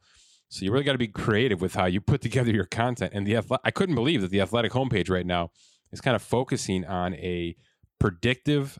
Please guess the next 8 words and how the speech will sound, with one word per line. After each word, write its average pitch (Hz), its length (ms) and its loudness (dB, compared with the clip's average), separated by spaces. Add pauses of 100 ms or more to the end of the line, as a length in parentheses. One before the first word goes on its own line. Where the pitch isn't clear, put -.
fantasy 117 600 0
baseball 95 760 0 (260)
stat - 800 -4
that 92 160 -4
they've 98 220 -2
kind 95 200 -2
of 87 120 -2
pioneered. 92 680 0